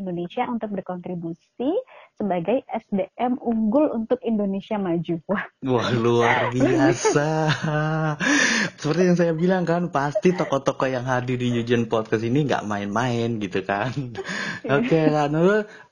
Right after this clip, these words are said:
Speaker 2: ini, eh, Ketum I P P N U Pusat ya? Berarti
Speaker 1: Betul.
Speaker 2: untuk jabatan periode kapan?
Speaker 1: Eh, periodenya dari mulai dua ribu delapan belas sampai dua ribu dua satu.
Speaker 2: Hmm, oke,
Speaker 1: Tiga
Speaker 2: berarti
Speaker 1: tahun.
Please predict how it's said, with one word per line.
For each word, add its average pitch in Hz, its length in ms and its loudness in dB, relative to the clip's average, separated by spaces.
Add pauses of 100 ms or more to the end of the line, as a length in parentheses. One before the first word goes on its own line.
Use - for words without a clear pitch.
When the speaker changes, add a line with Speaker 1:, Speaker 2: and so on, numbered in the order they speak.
Speaker 2:
ini, 202 400 4
eh, 180 240 -4
Ketum 190 320 0
I 180 160 -2
P 180 160 0
P 175 60 -2 (420)
N 185 240 -2
U 180 80 4
Pusat 185 320 0
ya? 104 140 0 (100)
Berarti 127 800 0
Speaker 1:
Betul. 160 80 0
Speaker 2:
untuk 165 320 0
jabatan 147 480 0
periode 151 320 0
kapan? 196 240 -4 (880)
Speaker 1:
Eh, 254 320 -2
periodenya 240 480 0
dari 208 400 4
mulai 196 560 0
dua 185 240 0
ribu 185 640 -4 (400)
delapan 185 400 -2
belas 170 400 0
sampai 180 640 -8
dua 180 160 0
ribu 190 160 0
dua 170 160 0
satu. 156 480 -8 (200)
Speaker 2:
Hmm, 113 160 -6
oke, 107 480 -2
Speaker 1:
Tiga - 0 -
Speaker 2:
berarti 113 320 -2
Speaker 1:
tahun. 170 420 -6